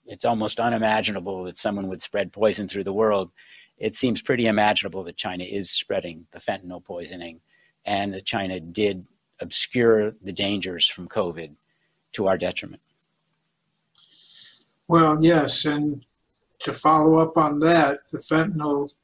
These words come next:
Speaker 2: is mostly coming through our southern border. And, uh, no, that's not necessarily one of your areas of expertise, the border security, but I'm wondering ho-,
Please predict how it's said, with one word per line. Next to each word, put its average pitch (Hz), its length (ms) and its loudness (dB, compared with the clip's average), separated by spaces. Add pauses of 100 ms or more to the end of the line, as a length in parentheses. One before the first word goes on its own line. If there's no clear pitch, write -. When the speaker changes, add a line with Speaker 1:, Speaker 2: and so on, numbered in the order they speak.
(260)
Speaker 2:
is 127 180 -6
mostly 160 400 4
coming 156 320 2
through 156 240 6
our 143 120 4
southern 151 480 4
border. 131 680 2 (720)
And, 139 420 -4
uh, 135 280 2
no, 143 380 0
that's 147 300 0
not 151 220 4
necessarily 151 520 2
one 151 240 0
of 139 120 -4
your 143 240 6
areas 143 460 4
of 143 140 -2
expertise, 147 800 4
the 131 120 -6
border 143 400 2
security, 143 680 4
but 135 220 -2
I'm 131 240 0 (680)
wondering 143 640 2
ho-, 143 240 2